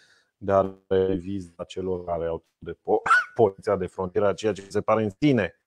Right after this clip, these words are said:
o abordare complet dictatorială a dreptului la libera circulație. Adică, pe bune, m-am judecat cu poliția de frontieră, am câștigat și vine asta acum și face același lucru? Serios? Pe bune?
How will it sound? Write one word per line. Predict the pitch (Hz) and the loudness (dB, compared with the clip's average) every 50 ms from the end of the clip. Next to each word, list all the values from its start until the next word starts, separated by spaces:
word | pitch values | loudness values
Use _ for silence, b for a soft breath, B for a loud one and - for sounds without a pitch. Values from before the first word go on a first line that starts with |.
| b b b b b b | b b b b b b
o | - 98 101 | 0 4 4
abordare | 101 101 104 101 95 110 110 107 107 101 - - | 4 4 4 2 4 6 6 4 4 0 -4 -8
complet | - 104 98 - _ - 120 127 127 123 127 120 | -10 -10 -10 -10 _ -4 2 4 6 6 6 6
dictatorială | - 101 - - 101 98 95 - _ - 95 101 104 104 101 101 98 | 2 -2 -4 -2 -2 -2 -2 -4 _ -6 -2 0 2 2 2 2 0
a | 95 95 95 92 | 0 0 0 0
dreptului | 87 82 104 104 92 - 95 98 98 | -2 -2 -4 -6 -6 -6 -6 -6 -4
la | 95 95 | -2 -2
libera | 92 92 90 92 87 87 | -4 -4 -6 -6 -6 -8
circulație. | 87 - - 82 - - 90 90 90 87 - - - | -8 -10 -14 -18 -14 -10 -6 -6 -6 -6 -6 -10 -20
Adică, | 82 82 78 80 82 82 78 - _ _ _ | -18 -16 -12 -10 -10 -10 -12 -14 _ _ _
pe | - 95 | -8 -8
bune, | 85 - 110 117 120 120 120 120 120 - _ _ _ _ _ _ _ _ _ _ - | -6 -4 -4 -2 -2 -2 -4 -4 -6 -8 _ _ _ _ _ _ _ _ _ _ 0
m-am | - 107 110 110 | 4 6 6 6
judecat | 101 101 107 113 - 131 131 131 | 6 6 6 8 10 10 8 8
cu | - 135 | 6 2
poliția | 120 - 127 127 131 120 139 131 | 0 4 4 4 4 4 4 4
de | 123 123 | 4 4
frontieră, | 120 - 123 117 110 95 131 127 127 | 2 2 2 0 2 4 4 6 6
am | 123 120 | 6 4
câștigat | - 120 107 - 120 110 110 127 127 123 | 2 -4 -8 -6 -2 2 4 4 4 4
și | - 117 | 2 -4
vine | 101 120 123 123 | -6 -4 -4 -2
asta | 123 123 120 - 120 | -2 -2 0 0 0
acum | 113 - - 117 120 117 | 0 0 -2 -2 -2 -2
și | - - 98 | -2 -4 -6
face | - - 117 113 - _ | -2 -2 -2 -2 -4 _
același | - - 120 120 113 104 101 | -10 -4 0 0 0 0 0
lucru? | 113 110 - 127 123 120 - _ _ _ _ _ _ _ | -4 -6 -4 -4 -6 -6 -6 _ _ _ _ _ _ _
Serios? | - - 98 95 101 110 120 131 135 127 131 - | -8 -4 -2 -2 0 2 2 2 2 0 -4 -8
Pe | _ - | _ -6
bune? | 95 92 98 120 131 143 143 - 143 _ | -4 0 2 2 2 2 0 -2 -4 _